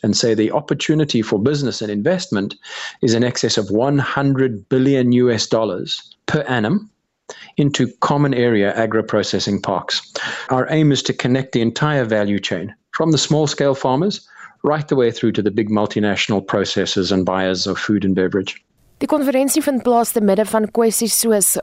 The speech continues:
Speaker 2: grondhervorming, voorstelle van waterkwotas in die landbousektor en argumente dat die huidige beleide beleggings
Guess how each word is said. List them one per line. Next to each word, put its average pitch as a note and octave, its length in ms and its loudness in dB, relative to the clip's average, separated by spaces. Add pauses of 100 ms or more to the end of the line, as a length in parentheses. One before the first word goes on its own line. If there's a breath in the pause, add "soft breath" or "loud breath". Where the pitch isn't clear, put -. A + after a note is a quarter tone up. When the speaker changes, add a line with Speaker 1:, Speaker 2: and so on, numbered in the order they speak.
Speaker 2:
grondhervorming, F3 1160 -2 (100)
voorstelle A3+ 540 2
van G3 260 0
waterkwotas F3 880 0
in D#3 140 -2
die D3+ 40 -2
landbousektor G3+ 800 0 (460 loud breath)
en B3+ 80 2
argumente B3 600 2
dat A3+ 320 0
die G3+ 160 2
huidige F#3 400 2
beleide F#3+ 680 2
beleggings G3 760 0